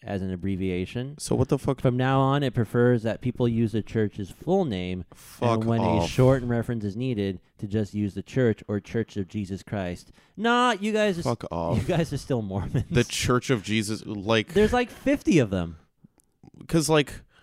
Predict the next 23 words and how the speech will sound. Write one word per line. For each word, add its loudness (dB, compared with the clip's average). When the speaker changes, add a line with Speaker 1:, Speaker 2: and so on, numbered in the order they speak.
Speaker 2:
"Oh, 8
what 2
are 4
you? 2
Oh, 6
I'm -2
Mormon." 2
Everyone 2
knows 4
what -4
Mormon -2
is. -6
Speaker 1:
Yeah. 2
Speaker 2:
So, 2
like, 2
get, -2
uh, 8
you 0
talk 6
for 2
two 2
seconds. 0
Speaker 1:
<laughs> 6